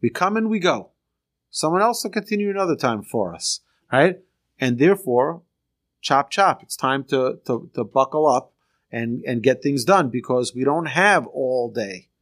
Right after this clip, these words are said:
We don't have forever. We have right now, we're on this side of the grass. We got work to do. It's a reminder, everything Hashem created is round.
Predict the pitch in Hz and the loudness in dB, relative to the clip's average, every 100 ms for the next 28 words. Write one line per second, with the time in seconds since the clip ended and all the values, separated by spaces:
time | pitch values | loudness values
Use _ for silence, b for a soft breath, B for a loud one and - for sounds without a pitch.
0 | _ _ 131 151 180 208 175 170 160 156 | _ _ -4 0 2 2 0 0 -2 -2
1 | 127 113 95 90 _ _ _ _ _ _ | -2 -2 -8 -18 _ _ _ _ _ _
2 | _ 127 135 151 156 170 165 180 147 131 | _ -2 0 2 0 0 0 2 2 2
3 | 151 165 175 - - - 170 165 160 143 | 2 2 0 0 0 0 2 2 0 0
4 | 170 202 147 - - _ _ 127 117 131 | 2 2 0 -6 -10 _ _ -4 0 2
5 | 131 117 - 90 69 _ _ _ _ _ | 0 -2 -6 -12 -14 _ _ _ _ _
6 | _ _ _ _ _ _ _ _ _ _ | _ _ _ _ _ _ _ _ _ _
7 | _ _ _ _ 156 143 160 170 214 175 | _ _ _ _ -6 0 2 4 2 4
8 | 170 170 202 311 285 254 196 - 180 175 | 2 4 4 4 2 0 0 2 0 -2
9 | 160 151 160 151 127 123 101 85 | -4 -2 0 -2 -2 -2 -4 -8